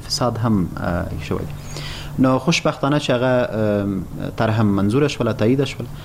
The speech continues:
تقریباً دا یو څو ورځې کېږي چې په ټولو، آم، سرحداتو کې چې کوم ترازوګان په ځینو ځایو کې چې موږ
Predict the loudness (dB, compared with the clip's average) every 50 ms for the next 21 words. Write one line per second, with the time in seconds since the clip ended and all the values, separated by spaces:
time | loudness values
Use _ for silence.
0 | -14 -12 -12 -8 -6 -4 0 2 2 4 4 4 4 4 4 2 0 2 2 2
1 | 4 4 2 2 0 -2 0 2 2 4 4 4 2 2 2 4 4 4 4 2
2 | 0 -2 -4 -4 -6 -2 2 2 4 4 6 4 4 4 2 -2 -2 -2 -2 0
3 | 2 2 2 2 2 0 0 -2 -4 -8 -12 -12 -12 -12 -12 -8 -4 -2 -2 0
4 | 0 0 2 2 0 0 -2 -2 -2 -4 -4 -4 -2 0 2 2 2 2 0 0
5 | 0 0 0 0 0 2 2 0 0 -2 -6 -10 -14 -10 -8 -2 0 2 2 4
6 | 4 2 2 2 0 -2 0 2 4 6